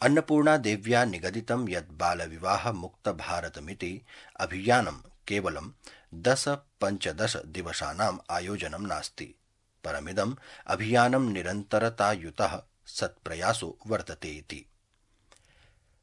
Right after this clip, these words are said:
झारखण्ड मुक्ति मोर्चा दलस्य नेता हेमन्त सोरेनः अद्य झारखण्ड राज्यस्य मुख्यमन्त्री पदाय शपथग्रहणं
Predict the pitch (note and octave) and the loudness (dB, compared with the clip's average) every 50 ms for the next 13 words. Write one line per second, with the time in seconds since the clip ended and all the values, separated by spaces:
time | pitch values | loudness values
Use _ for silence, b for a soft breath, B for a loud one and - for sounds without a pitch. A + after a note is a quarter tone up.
0 | _ A2+ A2 B2+ C3 C#3+ C#3+ - F3 F3+ F#3 F#3 D3 B2 A#2 - - D3+ D3 C3 | _ 6 10 10 10 10 10 6 4 4 4 4 2 2 0 2 4 4 4 6
1 | G#2+ G2+ G2 - - B2+ A#2 A#2 G#2+ F2+ F2+ F#2 G2+ - - - B2 B2 A2 E2+ | 4 2 0 2 4 6 6 6 4 2 -2 -2 -2 -2 0 0 0 0 0 0
2 | E2 F#2+ E2+ - F#2 D2 - - - - - F#2 F2+ F#2+ F2+ E2+ D2+ - - - | -4 -2 0 2 2 2 0 -6 -12 -12 -10 -8 -8 -8 -8 -10 -10 -10 -8 -8
3 | - E2+ D#2 E2 F2 G2 A2 G#2+ B2+ B2+ C#3+ B B B B B B B - A#2+ | -8 -8 -8 -8 -4 -2 -2 -2 -2 -4 -6 B B B B B B B -2 -2
4 | B2+ B2+ D3+ D3 C#3 - - - G#2+ A2+ A2 - A#2+ B2 B2 A#2+ A#2+ F#2+ E2+ E2 | 2 4 6 4 6 4 2 2 2 2 0 0 -2 0 2 2 2 2 2 0
5 | E2 F2 - A2 G#2+ - - A#2+ A2 F#2 E2+ - - - D#2+ D#2+ G2 G#2 G2+ - | -2 -4 -4 -2 -2 0 0 0 -2 -2 -4 -8 -12 -12 -8 -8 -8 -6 -6 -2
6 | G#2 A2 A#2 A#2 - D#2+ D#2+ F2 E2+ F2+ F#2 G2 G#2 G2+ - - - - F2+ - | -2 -2 -2 -2 -2 -2 0 0 0 0 0 -4 -6 -6 -6 -8 -8 -10 -12 -12
7 | - D2+ C#2 - - G2 G2 A#2 B2+ - E2 F2+ | -12 -14 -12 -6 -4 -2 -2 0 -2 -2 -4 -8